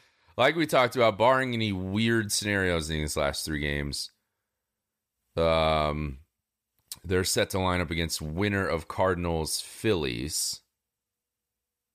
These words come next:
If they get the Cardinals, it's a good matchup.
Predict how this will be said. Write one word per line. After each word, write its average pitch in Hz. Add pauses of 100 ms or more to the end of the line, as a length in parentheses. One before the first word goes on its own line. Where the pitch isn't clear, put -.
(2500)
If 90
they 131
get 185
the -
Cardinals, 120 (3750)
it's -
a -
good 113
matchup. 92